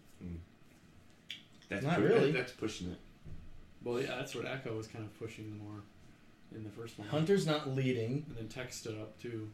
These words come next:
Speaker 3: a little
Speaker 2: It's,
Speaker 3: bit.
Speaker 2: it's, it's basically Omega.
Speaker 3: She, I mean, she really, they're kind of following her because she was, like, falling completely in lockstep with, with our treasure hunter lady, and they're kinda like,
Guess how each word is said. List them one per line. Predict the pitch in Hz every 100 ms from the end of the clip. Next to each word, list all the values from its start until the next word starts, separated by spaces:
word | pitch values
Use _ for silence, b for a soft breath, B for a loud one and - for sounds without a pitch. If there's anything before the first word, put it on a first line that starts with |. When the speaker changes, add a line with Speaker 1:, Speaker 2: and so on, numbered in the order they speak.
| 120
Speaker 3:
a |
little | 107 104
Speaker 2:
It's, | 151 151 -
Speaker 3:
bit. | 165
Speaker 2:
it's, | 160 - -
it's | 170 151 -
basically | 147 175 180 233 170 147 127 117 - - - - - - - - - - -
Omega. | 151 143 214 254 87 - - - - - - - - - - - - - - - - - - - - - 135
Speaker 3:
She, | 160 190 143
I | 143
mean, | 147 143 - - -
she | - 180 185 208
really, | 156 135 120 - - - - -
they're | 143 196
kind | - 180
of | 135
following | 147 143 135 117
her | 131 147
because | 123 117
she | 113 139
was, | 135 117
like, | 113 - -
falling | - 127 123 110
completely | 117 120 123 117
in | 107
lockstep | 113 113 - 110
with, | 110 - - - - - - - - -
with | 110
our | 104
treasure | 110 123 110
hunter | 107 104 107
lady, | 104 104 104 - - - - - - -
and | 107
they're | 117
kinda | 131 123
like, | 113 104